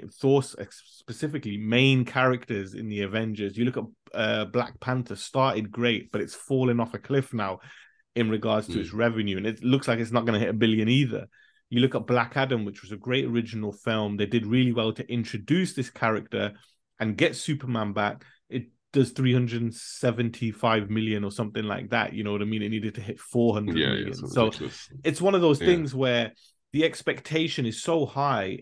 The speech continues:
Speaker 1: and I think that's the problem that Marvel and Disney specifically have had. They've,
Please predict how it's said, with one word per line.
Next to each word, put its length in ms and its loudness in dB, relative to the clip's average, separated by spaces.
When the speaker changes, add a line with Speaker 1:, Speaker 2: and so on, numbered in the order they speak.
Speaker 1:
and 140 -4
I 40 0
think 260 -4
that's 220 -2
the 100 -4
problem 300 -2
that 80 0
Marvel 380 2
and 180 -4
Disney 340 2
specifically 680 -8
have 120 -6
had. 280 -2
They've, 240 -2